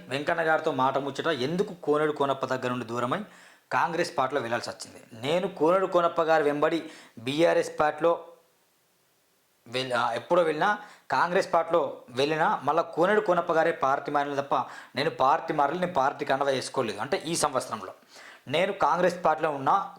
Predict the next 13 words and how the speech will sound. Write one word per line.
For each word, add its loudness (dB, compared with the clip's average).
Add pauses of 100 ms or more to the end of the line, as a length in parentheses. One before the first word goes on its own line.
(120)
కోనేరు 0
కోనప్ప 0
మాత్రం 0
మారినని 0
తను -6
చెప్తాడు. -6 (540)
Let's 2
see, 2
చూద్దాం 2
ఏమవుతుందో. -2
ఈ -2
రాజకీయాలు 2 (800)
just -4